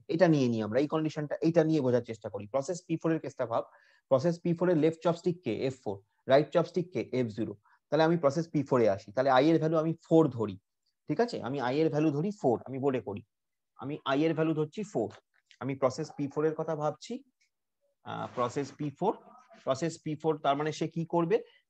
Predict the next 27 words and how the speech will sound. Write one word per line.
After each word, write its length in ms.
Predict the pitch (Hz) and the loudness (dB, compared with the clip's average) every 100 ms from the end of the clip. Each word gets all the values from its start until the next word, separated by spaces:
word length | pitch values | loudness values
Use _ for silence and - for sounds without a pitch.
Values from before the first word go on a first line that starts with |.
| - - | -12 2
তার 120 | 143 | 2
কি 180 | 143 151 | 2 -6
কি 120 | 175 | -2
প্রসেস, 480 | 175 165 180 - - | 0 0 -2 -8 -8
কি 80 | 170 | -6
কি 120 | 165 | -4
সিমাফোর 420 | 175 180 180 190 175 | -2 0 0 0 -2
চাই, 260 | 196 240 | 0 -2
এই 160 | - 151 | -2 -2
যে 140 | 165 | 0
এস 160 | 147 - | -2 -2
ফোর 180 | 180 175 - | -2 -2 -2
চাই 220 | 185 220 | 0 0
আর 100 | 156 | 2
এস 180 | 147 123 | 0 2
জিরো 240 | 143 127 | 2 2
চাই। 200 | - - | 0 -8
ছবিতে 300 | - 160 175 | -2 0 0
দেখ, 160 | 180 262 - _ _ _ - | 2 0 0 _ _ _ 0
ছবিতে 280 | 147 156 170 | 2 4 4
প্রসেস 320 | 160 156 160 | 4 2 0
পি 140 | 170 | 0
ফোর, 240 | 160 170 - | 4 2 2
পি 160 | 165 | -2
ফোর 200 | 160 170 | 2 4
এর, 180 | 175 170 - | 4 2 -4
উম, 220 | 135 | -8